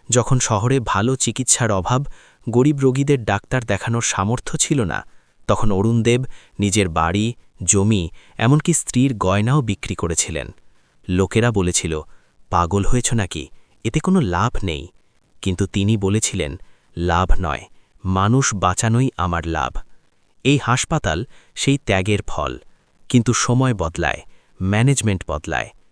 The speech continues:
নতুন বোর্ড আসে, নতুন নিয়ম। ধীরে ধীরে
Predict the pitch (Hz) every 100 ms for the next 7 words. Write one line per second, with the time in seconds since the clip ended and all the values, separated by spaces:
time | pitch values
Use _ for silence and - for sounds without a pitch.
0 | _ - 101 101 101 92 87 98 98 92
1 | - 123 - _ _ 95 98 107 92 90
2 | 98 80 60 - - _ _ - 95 117
3 | 131 - 101 73